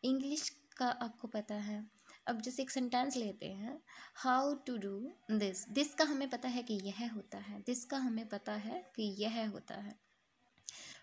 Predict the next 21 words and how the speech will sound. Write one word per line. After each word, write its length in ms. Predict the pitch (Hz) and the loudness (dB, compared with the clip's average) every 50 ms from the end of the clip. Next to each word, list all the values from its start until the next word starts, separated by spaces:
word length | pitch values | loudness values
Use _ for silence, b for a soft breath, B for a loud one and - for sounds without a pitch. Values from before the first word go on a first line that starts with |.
| B 247 | B -2
Do 240 | 214 208 285 285 294 311 277 226 | 0 2 4 4 4 4 2 0
होता 300 | 214 190 196 - 196 196 | -4 -6 -4 -4 -6 -6
है 240 | 202 208 226 240 - - - - | -4 -4 -6 -6 -8 -10 -6 0
करना, 480 | - 220 214 202 202 196 196 202 - - - - _ _ _ _ B B B B B _ _ | 2 2 2 2 0 -4 -8 -10 -10 -12 -14 -18 _ _ _ _ B B B B B _ _
ठीक 200 | - - 233 220 | -12 -12 -12 -10
है? 220 | - 226 214 - - _ B B B B B B B _ | -10 -10 -10 -10 -10 _ B B B B B B B _
तो 420 | - 226 233 262 285 - - - - _ _ _ _ _ _ _ | 0 2 2 2 0 -2 -4 -8 -18 _ _ _ _ _ _ _
इंग्लिश 340 | - 254 254 262 269 277 277 - | 2 4 4 4 4 4 2 2
को 120 | - 240 | 2 0
जब 140 | 240 247 240 | 0 0 0
हम 160 | 233 233 220 220 240 | 0 -2 -2 -2 -2
इंग्लिश 300 | 233 233 240 240 233 254 | -2 0 0 0 0 0
में 100 | 240 226 | 0 0
याद 180 | 226 214 202 202 | 0 0 -2 -4
रखेंगे 360 | - - - - 226 226 254 | -8 -12 -10 -6 -6 -4 -2
तो 100 | 254 262 | -2 -2
आपको 180 | 247 247 269 | 0 0 0
जल्दी 400 | 269 226 240 214 202 196 190 196 190 | 2 2 4 2 2 2 0 -2 -4
याद 280 | 185 185 185 185 - - 214 | -4 -6 -6 -8 -10 -10 -10
रहेगा। 460 | 202 185 214 220 220 220 226 220 220 - B B B B B B B B B - | -10 -10 -10 -10 -10 -10 -12 -14 -14 -14 B B B B B B B B B -2
अ, 80 | - | 0